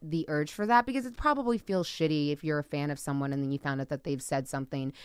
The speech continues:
in the past that you didn't like. But I think there's also a big difference between, like, you found out that someone used to, like, you know, dress up as a Nazi for Halloween. It's like, that probably exhibits, like, a deeper issue that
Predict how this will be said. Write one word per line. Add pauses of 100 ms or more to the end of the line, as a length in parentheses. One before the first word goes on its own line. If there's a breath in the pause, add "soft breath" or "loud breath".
(120 loud breath)
in
the
past
that
you
didn't
like.
But
I
think
there's
also
a
big
difference
between,
like, (500 loud breath)
you
found
out
that
someone
used
to,
like, (260)
you
know,
dress
up
as
a
Nazi
for
Halloween.
It's
like,
that
probably
exhibits,
like,
a
deeper
issue
that